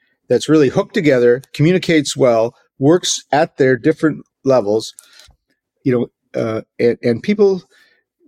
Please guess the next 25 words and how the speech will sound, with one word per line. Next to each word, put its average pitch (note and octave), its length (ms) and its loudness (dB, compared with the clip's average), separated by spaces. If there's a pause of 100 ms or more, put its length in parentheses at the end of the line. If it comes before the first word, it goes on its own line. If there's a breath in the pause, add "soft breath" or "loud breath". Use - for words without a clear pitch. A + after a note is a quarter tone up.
(220)
definitely D3+ 1120 0
lose D3 440 2
sight C3 320 0
of F#2+ 140 -6
that. G2 300 -4 (220)
Um, G#2 440 -8 (220)
I G#2 60 -2
think D3+ 260 -2
that C3 180 0
the, A#2 280 -2 (380)
there's B2 160 0
an A#2+ 140 0
older G3+ 260 2
generation D3 540 0
of A#2 80 -4
falconers B2 460 -2
that A#2 200 -2
sort D3 200 0
of A2 80 -4
grew D3+ 240 0
up D3+ 180 -2
in C3 80 0
an A#2+ 100 0
era B2+ 300 0
where A#2 380 0